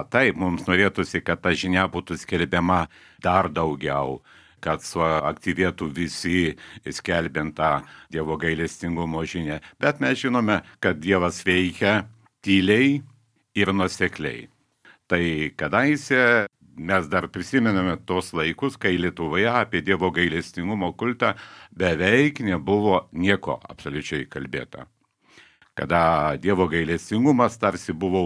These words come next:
užrezervuotas vienai bažnyčiai, kurioje paveikslas buvo saugomas, ir mes, lietuviai, per daug apie tai nežinojom ir net nematėm reikalo apie tai žinot. Bet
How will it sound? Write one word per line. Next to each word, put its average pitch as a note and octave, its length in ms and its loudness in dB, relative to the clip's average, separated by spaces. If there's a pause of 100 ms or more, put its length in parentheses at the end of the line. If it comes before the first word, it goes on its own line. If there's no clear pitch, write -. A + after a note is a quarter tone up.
užrezervuotas E2+ 1040 -2
vienai E2 340 0
bažnyčiai, B2 880 -2
kurioje G#2+ 480 0 (240)
paveikslas G#2+ 640 0
buvo F#2 300 0
saugomas, F2+ 840 2
ir D#2 260 -2 (360)
mes, A#2+ 340 0
lietuviai, G#2 600 0 (280)
per G2+ 220 2
daug F2+ 480 4 (200)
apie F2 220 0
tai E2+ 200 -2 (160)
nežinojom G2 1080 2
ir F#2 160 0
net G2 320 2
nematėm G2 720 0
reikalo D#2 800 2
apie D#2+ 260 -2
tai D2+ 280 0
žinot. C#2+ 500 -6 (480)
Bet A#2+ 300 2